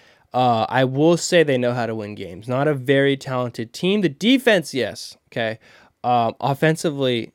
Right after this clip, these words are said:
no. They just, they know how to win, and they know how to keep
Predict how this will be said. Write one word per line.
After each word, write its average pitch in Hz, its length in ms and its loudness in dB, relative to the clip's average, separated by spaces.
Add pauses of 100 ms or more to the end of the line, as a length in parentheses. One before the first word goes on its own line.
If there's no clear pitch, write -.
(100)
no. 107 560 -2
They 117 160 -8
just, - 420 -6
they 127 120 -10
know 143 160 -2
how 151 160 -2
to 143 100 2
win, 127 440 -2
and 123 200 -4
they 131 140 0
know 139 220 0
how 139 200 -2
to 139 120 -4
keep - 440 -8